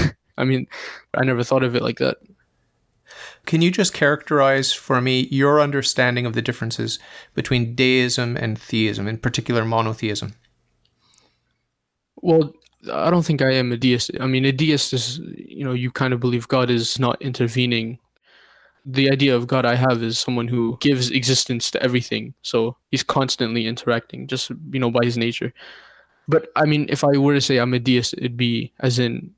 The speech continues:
Speaker 1: I believe in God, but I'm not a theist. I mean, I'm not religious.
Speaker 2: Okay, I'm not sure if I understand. Are you a monotheist, but just not practicing religion?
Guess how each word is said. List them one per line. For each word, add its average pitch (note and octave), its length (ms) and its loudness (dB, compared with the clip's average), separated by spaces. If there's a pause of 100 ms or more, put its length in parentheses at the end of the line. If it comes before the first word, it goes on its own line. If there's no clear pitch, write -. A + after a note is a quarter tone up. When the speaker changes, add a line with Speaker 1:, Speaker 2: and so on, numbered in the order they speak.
(160)
Speaker 1:
I C#3 160 2
believe B2+ 340 2
in A#2+ 160 -2
God, A#2+ 240 2
but A#2+ 100 0
I'm A#2 140 0
not A2+ 180 0
a A#2 40 -8
theist. - 480 -6 (140)
I D3+ 40 2
mean, D3 160 4
I'm C3+ 80 4
not B2 260 2
religious. B2 580 -2 (440)
Speaker 2:
Okay, - 300 -4 (200)
I'm A#2+ 100 -2
not C3 180 0
sure - 180 0
if A#2+ 100 -2
I C3 80 2
understand. B2 400 0
Are C3+ 80 2
you C#3+ 160 2
a C#3+ 60 2
monotheist, C#3 720 0
but - 240 -4
just B2 220 -4
not B2 180 -2
practicing B2+ 500 -2
religion? A#2 380 -4